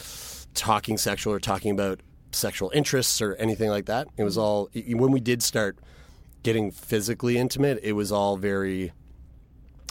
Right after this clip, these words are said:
Speaker 1: um, uh, intuitive, you know?
Speaker 2: Mm-hmm. Yeah.
Speaker 1: But if we're, if I'm in a scenario where I'm in a conversation and it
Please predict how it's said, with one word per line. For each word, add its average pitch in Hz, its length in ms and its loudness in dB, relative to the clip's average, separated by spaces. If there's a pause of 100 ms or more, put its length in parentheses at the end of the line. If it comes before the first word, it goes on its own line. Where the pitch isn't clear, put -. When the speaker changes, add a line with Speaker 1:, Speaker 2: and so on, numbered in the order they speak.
(120)
Speaker 1:
um, 87 500 0 (1080)
uh, 87 480 -2 (640)
intuitive, 127 960 0 (300)
you 117 140 0
know? 120 220 0
Speaker 2:
Mm-hmm. 143 100 -10
Yeah. 160 140 -8 (880)
Speaker 1:
But 143 200 8
if 147 160 2
we're, 139 160 4
if 135 160 0
I'm 180 140 6
in 160 100 6
a 110 140 2 (400)
scenario 120 480 4
where 104 100 2
I'm 113 120 2
in 117 60 4
a 104 60 2
conversation 107 580 0
and 92 120 -2
it - 60 -16